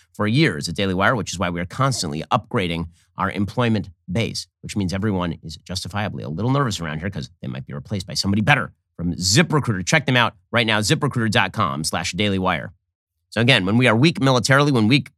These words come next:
when we are weak with regard to the Navy, that has some pretty significant consequences. That also happens to be the case when it comes to, for example, energy policy.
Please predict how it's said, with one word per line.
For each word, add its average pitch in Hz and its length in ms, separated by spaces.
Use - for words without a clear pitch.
when 107 140
we 107 60
are 98 60
weak 135 200
with 110 120
regard 117 260
to 110 60
the 113 60
Navy, 113 340
that 120 100
has 120 120
some 113 120
pretty 120 360
significant 139 640
consequences. 110 680
That 151 120
also 175 220
happens 131 360
to 104 60
be 104 60
the 98 60
case 101 260
when 113 100
it 95 60
comes 113 240
to, 113 100
for 113 140
example, 101 420
energy 185 300
policy. 69 500